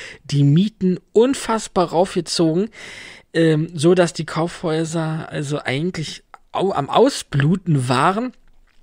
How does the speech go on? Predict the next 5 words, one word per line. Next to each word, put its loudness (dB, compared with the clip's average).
Aber 0
mit -4
diesem 0
Winkelzug -2
ist 0